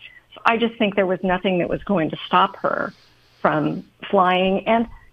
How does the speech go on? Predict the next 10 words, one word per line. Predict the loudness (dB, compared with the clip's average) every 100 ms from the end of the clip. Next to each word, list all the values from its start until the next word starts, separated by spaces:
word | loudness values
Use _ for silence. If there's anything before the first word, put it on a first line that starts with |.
| -2
and | -2 0
serving | 0 2 0
her | 0
country. | -4 -4 -2 -2 -2 0
That | 0 0
was | -4 -4
always | 0 2 2 0 -2
her | -4
determination | -4 -4 -4 -4 0 0 0 -2 -6 -8
to | -8